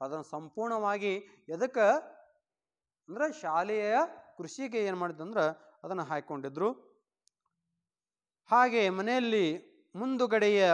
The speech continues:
ಒಂದು ರೂಮನ್ನು ಮಕ್ಕಳಿಗೆ ಬೇಸಾಯದ ಸಾಮಗ್ರಿ, ಸಾಮಗ್ರಿಗಳನ್ನು ಇಟ್ಟುಕೊಳ್ಳಲೆಂದು ತೆರವು ಮಾಡಲಾಗಿತ್ತು. ಈಗಾಗಲೇ ಭತ್ತ ಬಿತ್ತಿದ ಗದ್ದೆ ಅದು.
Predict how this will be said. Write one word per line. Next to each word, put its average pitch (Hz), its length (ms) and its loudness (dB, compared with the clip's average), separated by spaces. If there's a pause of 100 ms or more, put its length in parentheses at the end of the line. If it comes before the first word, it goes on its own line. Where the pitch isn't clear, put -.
(120)
ಒಂದು 220 240 -2
ರೂಮನ್ನು 220 420 0
ಮಕ್ಕಳಿಗೆ 196 500 -2
ಬೇಸಾಯದ 202 600 -2
ಸಾಮಗ್ರಿ, 175 800 -6
ಸಾಮಗ್ರಿಗಳನ್ನು 180 800 0 (420)
ಇಟ್ಟುಕೊಳ್ಳಲೆಂದು 185 1120 0
ತೆರವು 202 240 -2
ಮಾಡಲಾಗಿತ್ತು. 165 1000 0 (460)
ಈಗಾಗಲೇ 269 760 8
ಭತ್ತ 214 440 0
ಬಿತ್ತಿದ 254 440 -4 (140)
ಗದ್ದೆ 254 500 0
ಅದು. 147 220 0